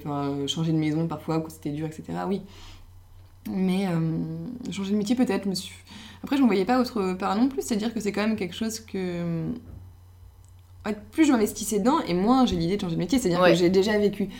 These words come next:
Speaker 1: c'est déjà tellement dur de commencer, ensuite j'ai eu des moments qui, voilà, on travaille de nuit, on travaille des horaires qui sont complètement décalés, vingt-trois heures, minuit parfois,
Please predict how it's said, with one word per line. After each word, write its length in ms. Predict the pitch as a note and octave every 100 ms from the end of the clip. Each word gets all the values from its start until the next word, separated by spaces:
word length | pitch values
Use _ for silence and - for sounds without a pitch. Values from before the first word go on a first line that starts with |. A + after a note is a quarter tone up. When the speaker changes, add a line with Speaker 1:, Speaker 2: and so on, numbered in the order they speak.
| - - -
Speaker 1:
c'est 140 | -
déjà 160 | F#3+ F3
tellement 320 | B3+ A#3+ A3+
dur 320 | A3 G3+ A#3
de 80 | G3
commencer, 640 | E3+ F3+ F3+ C4 C#4 C#4+
ensuite 260 | A#3+ G3+ G#3+
j'ai 160 | F#3+
eu 220 | F#3 F3+ F3
des 180 | F3+
moments 240 | F3 F3+ F#3+
qui, 360 | G3 F3 E3
voilà, 240 | E3 A3+ A#3
on 140 | F3+ F3
travaille 260 | E3+ D#3+
de 100 | D#3
nuit, 380 | E3 G#3 A#3+ B3+
on 100 | A#3+
travaille 280 | G3 F3+ E3+
des 220 | E3 E3
horaires 280 | E3+ E3 E3
qui 100 | E3+
sont 100 | E3
complètement 360 | D#3 D#3+ D#3+ D#3
décalés, 500 | D#3 F3 G3+ A#3+ A#3+
vingt-trois 400 | F#3+ E3+ E3+ E3
heures, 80 | D#3
minuit 400 | D#3+ E3 G3 A#3
parfois, 480 | E3+ - G#3+ A3+